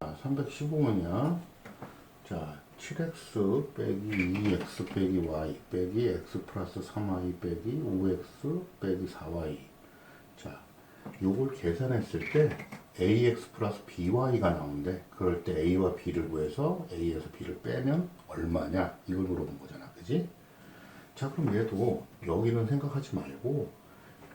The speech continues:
이십부터 이십까지 정리를 해봐. 삼백십사 번하고 똑같잖아, 그지? 자, 그럼 소괄호, 제일 먼저 소괄호부터 정리를 해야 되니까,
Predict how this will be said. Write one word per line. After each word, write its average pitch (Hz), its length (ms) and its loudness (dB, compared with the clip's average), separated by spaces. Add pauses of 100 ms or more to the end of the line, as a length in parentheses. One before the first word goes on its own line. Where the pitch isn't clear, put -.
이십부터 113 560 0
이십까지 92 460 0
정리를 85 480 0
해봐. 76 480 -6
삼백십사 160 580 0
번하고 127 320 -4
똑같잖아, 127 540 -4
그지? 151 280 -2 (540)
자, - 200 -12 (100)
그럼 113 300 -4 (320)
소괄호, 170 520 0
제일 95 220 0
먼저 107 200 4
소괄호부터 139 560 0
정리를 82 460 -4
해야 127 140 0
되니까, - 500 -8